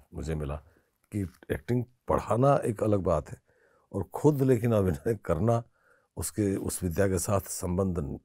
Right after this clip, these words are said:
ना रखें तो नहीं हो पाता है वो। तो वो भी एक नया फ्रेशनेस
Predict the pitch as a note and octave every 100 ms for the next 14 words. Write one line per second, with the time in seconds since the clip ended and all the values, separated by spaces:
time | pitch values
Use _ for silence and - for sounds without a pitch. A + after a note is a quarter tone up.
0 | - E2 D2+ D#2+ G2+ G#2 - G#2 - G2
1 | E2+ A#2+ F#2 D2+ C2+ C2 - - C#2 B1+
2 | - _ _ _ _ _ _ _ _ _
3 | G2 F#2 - D#2 G2 A2+ A#2 F2 E2 D#2
4 | D2+ C#2+ _ - - F#2 - F2+ D#2+